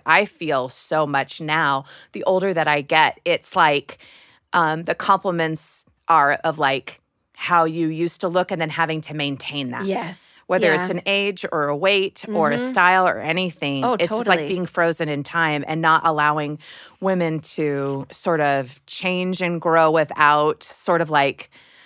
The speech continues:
Speaker 1: you know, stars, what do they look like now?
Speaker 2: For sure.
Speaker 1: You know what I mean?
Speaker 2: For
Speaker 1: It's like,
Speaker 2: sure.
Speaker 1: well, they're aging and they're older like the rest of us. I don't know.
Speaker 2: Right?
Speaker 1: Leave 'em alone.
Speaker 2: Lisa, I, like, there's, mm,
Speaker 1: You got
Speaker 2: maybe
Speaker 1: some
Speaker 2: this
Speaker 1: notes?
Speaker 2: is on the second
Speaker 1: Yeah.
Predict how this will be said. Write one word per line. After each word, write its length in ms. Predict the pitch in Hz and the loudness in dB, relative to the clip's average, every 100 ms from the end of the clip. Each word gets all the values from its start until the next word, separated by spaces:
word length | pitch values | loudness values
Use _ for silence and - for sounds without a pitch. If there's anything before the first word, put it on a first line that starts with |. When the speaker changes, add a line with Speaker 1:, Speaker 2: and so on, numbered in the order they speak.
| _ - | _ -6
Speaker 1:
you 60 | 226 | -2
know, 100 | 214 | -2
stars, 500 | - 269 254 156 - | -2 -2 0 -2 -4
what 100 | 196 | -4
do 40 | 202 | -2
they 100 | 185 | -4
look 180 | 175 | -4
like 180 | 175 160 | -4 -4
now? 340 | 185 185 127 117 | -4 -4 -6 -4
Speaker 2:
For 140 | 277 | -2
sure. 340 | 277 - 370 453 | -2 0 2 4
Speaker 1:
You 60 | |
know 80 | 233 | 6
what 80 | 262 | 6
I 140 | 277 | 6
mean? 160 | 269 277 | 6 4
Speaker 2:
For 60 | 285 | 4
Speaker 1:
It's 80 | 277 | 6
like, 160 | 254 269 | 6 6
Speaker 2:
sure. 200 | 349 320 | 2 2
Speaker 1:
well, 280 | 330 359 | 0 0
they're 220 | 190 294 285 | 0 0 2
aging 400 | 311 349 247 233 | 0 0 -2 0
and 80 | 240 | 0
they're 100 | 247 | -2
older 260 | 226 247 | -2 -2
like 200 | 247 247 | -2 -2
the 100 | - | -4
rest 320 | 254 285 320 302 | -2 -2 0 0
of 100 | 226 | 0
us. 180 | 196 - | 0 -2
I 120 | 254 | -2
don't 180 | 330 302 | 0 2
know. 400 | 262 285 339 349 - | 4 4 2 -2 2
Speaker 2:
Right? 300 | 220 269 392 | 2 4 2
Speaker 1:
Leave 100 | 320 | 2
'em 140 | 320 | 0
alone. 440 | 311 294 320 277 190 | 0 2 4 2 0
Speaker 2:
Lisa, 440 | 247 302 302 302 - | -2 -2 2 0 2
I, 320 | 240 285 285 - | 2 4 4 2
like, 280 | 233 214 | 0 2
there's, 340 | - 285 269 - _ _ _ - | 2 0 0 -8 _ _ _ -6
mm, 320 | 226 226 226 208 _ _ _ - | -2 0 -2 -6 _ _ _ -6
Speaker 1:
You 60 | |
got 80 | 202 | 0
Speaker 2:
maybe 160 | 208 208 | 2 2
Speaker 1:
some 40 | |
Speaker 2:
this 100 | 190 | 0
Speaker 1:
notes? 80 | 202 | -2
Speaker 2:
is 80 | 202 | 0
on 140 | 180 | 0
the 60 | 180 | 0
second 360 | 185 175 165 | -2 -6 -6
Speaker 1:
Yeah. 80 | 196 | -2